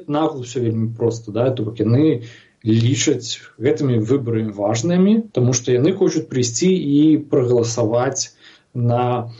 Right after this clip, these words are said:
э, выбарчых участках за свайго кандыдата. Таксама я думаю, што у некаторых, э, людзей, которые можна назваць іх нейтральнымі, ёсць такое пачуццё, што, ну, ведаеце, мы не ведаем, як там будзе з гэтымі выбарамі, але мы павінны прыйсці,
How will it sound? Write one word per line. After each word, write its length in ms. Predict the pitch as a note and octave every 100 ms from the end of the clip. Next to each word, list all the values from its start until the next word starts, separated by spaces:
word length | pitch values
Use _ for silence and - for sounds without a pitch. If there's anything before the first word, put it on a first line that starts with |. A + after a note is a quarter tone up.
| - - -
э, 400 | A#2+ A#2 A#2 A#2
выбарчых 500 | C#3+ D3 - A2+ -
участках 440 | C#3+ - - C#3+
за 100 | A#2+
свайго 460 | A2 - A#2+ A#2 D3+
кандыдата. 680 | C#3+ C3 A#2+ G2 - - - - - _
Таксама 400 | - A#3 D#4 E4
я 80 | A#3+
думаю, 320 | F#3+ G#3+ G#3
што 260 | F#3+ - F3 D#3
у 380 | D#3+ D#3 D#3 D3+
некаторых, 720 | D3+ C#3 D#3 F#3 F#3 D#3+ -
э, 240 | D3 C3+ B2+
людзей, 380 | B2 B2 D3+
которые 500 | D3+ B2 B2 A#2+ A2 A2+
можна 300 | A#2 A#2+ A#2+
назваць 340 | A2 A2 G#2+ A2+
іх 180 | - G#2+
нейтральнымі, 720 | A2 A2+ F#3+ A#3 F#3 C3+ A#2+ - _ _ _ _ _ _ - -
ёсць 300 | B2 C3+ B2+
такое 260 | A#2+ C3+ -
пачуццё, 400 | A#2 A#2+ - -
што, 460 | - D#3 C#3 B2+ - - - - -
ну, 120 | G#3
ведаеце, 460 | C4 A#3 G3+ -
мы 120 | A3+ C4+
не 120 | B3+
ведаем, 340 | G#3+ D#3+ D3
як 120 | B2+
там 160 | A#2+ C3
будзе 220 | C3 C3
з 100 | C3+
гэтымі 280 | C#3+ D#3+ D#3
выбарамі, 480 | B3 C#4+ A3+ F3+ D3+ C#3 B2+
але 240 | D3 A3
мы 320 | A3 F3+ F3 C#3
павінны 460 | E3+ G3+ C4 F#3+
прыйсці, 500 | - F3 F#3 - D4+